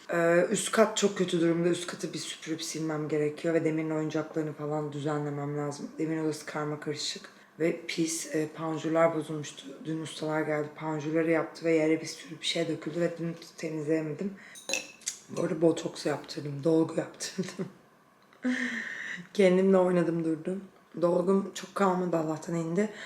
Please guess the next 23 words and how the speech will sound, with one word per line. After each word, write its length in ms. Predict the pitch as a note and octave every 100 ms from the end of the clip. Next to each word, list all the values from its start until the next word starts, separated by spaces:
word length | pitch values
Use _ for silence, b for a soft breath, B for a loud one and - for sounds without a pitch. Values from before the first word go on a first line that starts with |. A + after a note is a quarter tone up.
| B B -
Ama 140 | F#3
önceki 380 | F#3+ F#3+ F#3+ G3
videolarımda 440 | F3+ F#3 F#3+ F#3
kesin 320 | F#3 F#3 -
dalga 240 | F#3+ F3+ F3+
geçtiniz. 760 | F3+ - - E3+ G3 G3 - - _ _ _ -
Ya 100 | F3
da 60 |
geçeceksiniz 580 | E3 E3 F3 F3 E3+ D3+
daha. 220 | D#3+ D#3
O 120 | E3+ E3+
videoları 460 | E3+ F#3 F3+ F#3
da 60 | F3+
yapmadım 500 | F#3 G3 F3+ F3+ G#3
ama 140 | G#3
belki 340 | F3+ F#3+ F#3+ G#3 B B B B
silerim 520 | - - G3+ G3+ A3
çünkü 340 | A3 G#3 G3 G3
böyle 280 | G3+ G3+ G3
bildiğiniz 340 | F#3 G#3+ G#3+
ördek 480 | F#3+ F#3+ F#3 G3+ G3+
ördek 600 | A3+ F3+ F3 F3 - - - -
geziyordum. 600 | F3+ F3 E3+ F3 A3+ B3